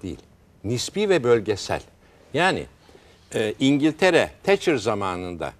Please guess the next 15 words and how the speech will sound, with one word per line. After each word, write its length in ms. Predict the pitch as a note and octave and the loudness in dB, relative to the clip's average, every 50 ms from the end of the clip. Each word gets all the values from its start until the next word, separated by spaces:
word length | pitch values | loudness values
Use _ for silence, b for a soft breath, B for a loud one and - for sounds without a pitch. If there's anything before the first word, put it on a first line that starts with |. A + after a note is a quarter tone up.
| _ _ | _ _
Falkland'a 680 | - - - E3 G3 G#3 G3+ - - A#2+ G#2 F2+ E2 F#2+ | -12 -2 4 6 6 4 4 0 -2 -2 -2 0 0 -4
giderken 640 | F#2+ G2 A#2 C#3 E3 D3 A2 - - D3 F#3 A3 A3 - _ _ _ _ _ _ _ _ _ _ - | -4 -2 2 4 4 4 4 2 2 2 2 0 -4 -8 _ _ _ _ _ _ _ _ _ _ -4
yine 240 | - D3+ F3 E3 C#3 | -2 0 2 2 2
ulusalcı 840 | B2+ C3+ B2+ B2+ A#2 - - B2+ A2+ G#2+ F#2+ E2+ - A2 C#3+ F3 | 2 0 -2 -2 -2 0 2 4 4 4 2 0 0 0 2 2
ve 100 | F3+ E3 | 4 2
faşist. 580 | C#3+ - - G#2+ G#2 - - A2 - - - - - - _ _ _ _ _ _ _ _ _ _ _ b b b b b b b b b b b b b b b - - | 2 2 -2 -4 -2 -2 -4 -4 -4 -6 -8 -12 -16 -20 _ _ _ _ _ _ _ _ _ _ _ b b b b b b b b b b b b b b b -6 -2
Hitler 360 | F#3 F#3+ - - G3 D3+ A#2+ - - - _ _ _ _ _ _ _ - | -2 0 4 6 6 6 4 2 -4 -20 _ _ _ _ _ _ _ -10
bilmem 300 | G#2+ G2+ G2 F#2 F2 E2+ - | -8 -8 -6 -6 -6 -6 -4
İngiltere'ye, 640 | G#2+ A2+ A#2+ A2 A2+ G#2+ - - D#3+ D#3 C#3+ A#2 G#2 | -2 -2 -2 -2 -4 -2 2 4 6 6 6 6 4
Polonya'ya 760 | - - - A#2+ C3 C3+ C3+ C3 B2+ B2 B2 A#2+ A2+ F2+ D2+ - _ _ | 4 0 0 2 2 2 2 2 2 4 4 4 2 2 -2 -6 _ _
saldırırken 880 | - - - G2+ G#2 A2 G2+ G2+ C3+ E3 G#3+ G#3 - - C#3 D#3 G3 A3 - _ _ _ _ _ _ _ - | -16 -8 -2 0 0 0 2 2 2 2 2 0 0 2 2 2 2 0 -6 _ _ _ _ _ _ _ -8
ulusalcı 960 | - A2+ A#2+ B2 A2+ - - C3+ B2+ B2+ C3 A#2+ A2 C3 F3 G3+ A3 A3 G3 | -6 -4 -4 -4 -4 -4 2 4 4 4 4 2 0 0 2 2 2 2 2
ve 160 | F3 F#3+ G3+ F#3 | 2 2 2 2
faşist. 520 | - - C3+ B2+ - - D#3 - - - - _ _ _ b b b b b b - | 2 0 0 0 2 2 0 0 0 -6 -14 _ _ _ b b b b b b 2
Bush, 400 | G#2+ C#3 F#3 G3 - - - - | 6 8 8 8 6 2 -8 -14